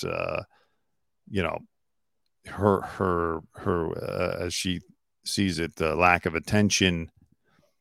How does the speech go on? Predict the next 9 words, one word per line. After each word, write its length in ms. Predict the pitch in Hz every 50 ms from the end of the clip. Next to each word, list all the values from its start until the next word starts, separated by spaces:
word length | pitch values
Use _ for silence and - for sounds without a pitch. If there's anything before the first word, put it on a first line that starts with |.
| _ _ _ _ _ _ _ - - - _
and 240 | - 90 87 87 90
lack 220 | 98 95 95 92 -
of 100 | 82 -
speaking 400 | - - 113 101 90 98 98 98
out 180 | 101 101 95
against 300 | 95 90 87 78 - -
Kanye's 600 | - 101 92 92 90 90 87 87 87 82 - 82
remarks 760 | 82 82 87 104 120 117 92 78 - - - - - - - _ _ _ _ _ _
from 520 | - - - 92 87 82 80 76 76 78